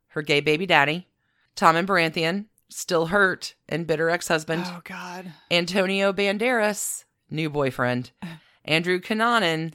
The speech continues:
Speaker 1: baby daddy's boyfriend. Augustus Gloop and Blue Ivy. Stockard Channing, Hugh Jackman,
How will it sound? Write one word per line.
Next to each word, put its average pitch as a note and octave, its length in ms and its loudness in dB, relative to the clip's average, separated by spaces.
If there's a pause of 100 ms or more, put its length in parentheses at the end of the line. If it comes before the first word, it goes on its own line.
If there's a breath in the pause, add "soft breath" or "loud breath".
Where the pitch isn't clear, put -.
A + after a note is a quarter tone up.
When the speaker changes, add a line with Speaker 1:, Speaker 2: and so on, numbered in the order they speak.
(460 loud breath)
Speaker 1:
baby D#3+ 200 2
daddy's G3+ 420 4
boyfriend. C#3 720 -2 (600)
Augustus F3+ 640 -2
Gloop B3 380 -4
and B3 160 0
Blue C4 260 0
Ivy. G3 720 2 (800 loud breath)
Stockard F3 480 2
Channing, F3 640 2 (360)
Hugh F3+ 240 -4
Jackman, D3+ 720 2